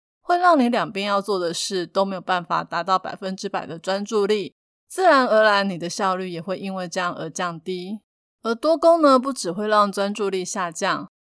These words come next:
对工作记忆也有影响。工作记忆我们在第二十八集《一生都能好好记忆》那本书有谈到，你可以把它想作是短期记忆。工作记忆就是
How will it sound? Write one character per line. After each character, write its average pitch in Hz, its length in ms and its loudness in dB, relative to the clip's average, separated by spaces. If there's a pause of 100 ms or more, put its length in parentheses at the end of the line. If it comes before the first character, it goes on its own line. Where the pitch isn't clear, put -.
(160)
对 285 140 4
工 277 200 6
作 277 160 6
记 247 300 -4
忆 214 80 -6
也 196 80 0
有 196 140 4
影 165 200 -6
响。 196 360 -2 (340)
工 349 200 4
作 349 160 4
记 330 180 -4
忆 311 60 0
我 214 120 2
们 165 160 -8
在 214 160 2
第 214 200 -2
二 - 120 -4
十 220 180 -4
八 185 220 2
集 165 400 -10 (360)
《一 247 120 -2
生 233 300 2
都 226 180 2
能 180 200 -2
好 180 240 -2
好 180 180 0
记 196 280 -8
忆》 190 80 -4
那 196 140 -4
本 185 200 -8
书 - 180 -6
有 180 160 0
谈 165 300 -10
到， - 280 2 (340)
你 208 140 -8
可 233 120 -2
以 254 80 4
把 208 160 4
它 226 200 2
想 175 220 -4
作 202 180 0
是 208 220 -2
短 190 260 -4
期 - 240 -12
记 202 300 -8
忆。 190 340 -6 (340)
工 339 200 4
作 359 160 2
记 311 240 -2
忆 294 40 -2
就 285 180 -4
是 269 400 -2